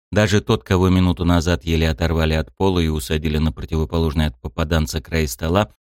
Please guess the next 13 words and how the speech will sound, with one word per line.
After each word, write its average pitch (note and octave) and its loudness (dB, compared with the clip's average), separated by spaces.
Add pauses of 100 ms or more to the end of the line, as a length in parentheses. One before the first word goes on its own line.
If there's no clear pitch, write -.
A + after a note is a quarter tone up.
(160)
услышав F2 0
столь D#2+ -2
выгодное D#2 0
предложение, E2 0
пришел D2+ -8
в - -16
себя E2 -2 (260)
и F2 -4
уставился D#2+ 0
на D#2 2
чужака D#2 -2
осоловелыми D2+ -2
глазами. C#2 -6